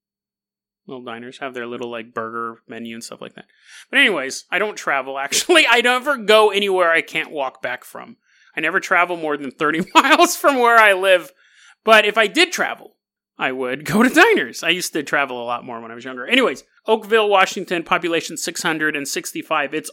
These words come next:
August seventh, nineteen ninety-four. So it's not that long ago, really. I had just graduated high school that summer, actually. So, I mean, it's probably,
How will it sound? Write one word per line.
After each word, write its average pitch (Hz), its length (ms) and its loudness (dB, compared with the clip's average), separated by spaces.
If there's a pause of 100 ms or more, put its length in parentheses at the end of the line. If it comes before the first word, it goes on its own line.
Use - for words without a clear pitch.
August 254 440 0
seventh, 185 400 -2
nineteen 202 480 -6
ninety-four. 170 440 -8
So - 120 -10
it's 175 100 -10
not 320 200 2
that 254 200 4
long 214 260 -2
ago, 117 360 -14
really. 139 240 -14 (500)
I 240 200 4
had 214 120 2
just 175 220 -6
graduated 202 480 0
high 240 140 2
school 135 300 -8
that 143 200 -4
summer, 165 400 -6
actually. - 480 -20 (680)
So, 202 220 0
I 190 100 2
mean, 180 160 -2
it's 165 100 -8
probably, 180 340 -2